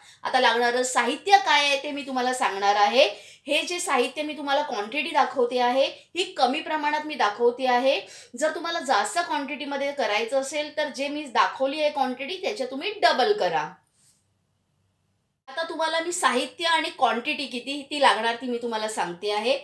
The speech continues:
तर इकडे सगळ्यात पहिलं मी तुम्हाला ingredient सांगते. तर इकडे मी घेतलेली आहे milk powder, ही चहा आहे आपली, त्याच्यानंतर, अ, हे आहे साखर, त्याच्यानंतर ही आहे वेलची पूड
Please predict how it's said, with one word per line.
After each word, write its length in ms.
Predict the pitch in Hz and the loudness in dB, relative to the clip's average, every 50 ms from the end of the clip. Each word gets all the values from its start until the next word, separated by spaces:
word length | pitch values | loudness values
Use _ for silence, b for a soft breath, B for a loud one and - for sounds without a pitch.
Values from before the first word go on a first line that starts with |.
| B B B B B | B B B B B
तर 80 | 285 311 | -6 -6
इकडे 220 | 302 311 302 320 320 - | -4 -4 -6 -8 -6 -4
सगळ्यात 320 | - 294 247 254 247 254 | -4 -2 2 2 2 2
पहिलं 300 | 247 311 285 285 285 294 | 2 -2 -4 -2 -2 -4
मी 120 | 277 294 | -4 -4
तुम्हाला 380 | 285 302 294 277 285 285 285 330 | -8 -8 -4 -2 0 0 2 0
ingredient 600 | 320 285 240 226 220 247 254 262 285 277 269 254 | 0 -2 -4 -2 -2 -2 -2 0 0 0 0 -2
सांगते. 680 | 254 240 175 170 175 - 247 269 392 - - - _ _ - | -2 -2 -4 -4 -2 0 0 0 0 0 -6 -14 _ _ 0
तर 40 | 277 | 0
इकडे 260 | 294 285 285 285 277 | 0 2 0 -2 -2
मी 140 | 285 294 277 | -2 -2 -4
घेतलेली 440 | 240 320 254 226 254 254 262 254 | -4 -6 -6 -4 -4 -4 0 4
आहे 240 | 262 247 247 269 262 | 4 4 4 2 0
milk 260 | 247 214 202 196 202 - - | 2 2 2 2 2 0 4
powder, 380 | 269 247 247 247 254 269 - 403 - - _ _ _ _ _ _ _ _ _ 311 | 4 4 6 6 4 2 0 0 -6 -14 _ _ _ _ _ _ _ _ _ -12
ही 100 | 302 262 | -12 -8
चहा 380 | - - 269 220 226 240 262 285 294 | 0 4 4 4 6 6 4 2 2
आहे 180 | 294 311 302 302 | 2 0 0 2
आपली, 640 | 302 294 294 294 302 302 330 415 466 - - _ _ _ _ - | 2 2 2 0 -4 -4 -4 -4 -4 -6 -10 _ _ _ _ -6
त्याच्यानंतर, 760 | 240 240 269 277 277 285 277 277 269 285 285 294 294 277 277 | -4 -2 -2 -2 -2 -2 -4 -6 -4 -4 -2 -2 -2 0 0
अ, 240 | 262 240 220 220 233 | 2 2 4 2 2
हे 220 | 247 254 262 254 | 0 0 2 4
आहे 260 | 269 277 285 285 294 294 | 6 6 4 4 2 -4
साखर, 520 | - - 233 190 - - - 202 208 294 - - - - _ _ _ _ b b b b b b - | 0 4 4 4 4 2 0 2 2 2 2 0 -8 -16 _ _ _ _ b b b b b b -4
त्याच्यानंतर 460 | 247 240 254 269 269 269 269 269 269 | -4 0 2 2 2 2 2 0 0
ही 180 | 269 262 269 262 | 0 0 0 0
आहे 240 | 262 262 233 226 220 | 0 0 0 0 2
वेलची 360 | 208 202 190 - - 269 285 | 2 0 0 0 -8 -8 -8
पूड 260 | 254 320 320 392 427 | -8 -8 -8 -8 -8